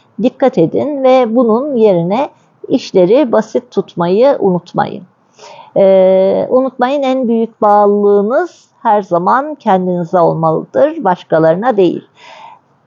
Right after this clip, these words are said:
Terazi ve yükselen terazi burçları, yeni ay sizin on ikinci evinizde meydana geliyor.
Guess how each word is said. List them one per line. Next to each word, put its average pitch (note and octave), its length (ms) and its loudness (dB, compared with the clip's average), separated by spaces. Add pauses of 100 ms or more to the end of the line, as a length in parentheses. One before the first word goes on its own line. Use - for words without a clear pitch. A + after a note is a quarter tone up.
(200)
Terazi C4+ 600 0
ve D4 60 0
yükselen B3 580 -4
terazi G#3 560 -2
burçları, G3+ 760 2
yeni G#3+ 300 0
ay G3 220 0
sizin G#3 420 -2
on C#4+ 120 -4
ikinci B3 380 -6
evinizde G#3 400 0
meydana D#3+ 400 -4
geliyor. E3+ 640 -2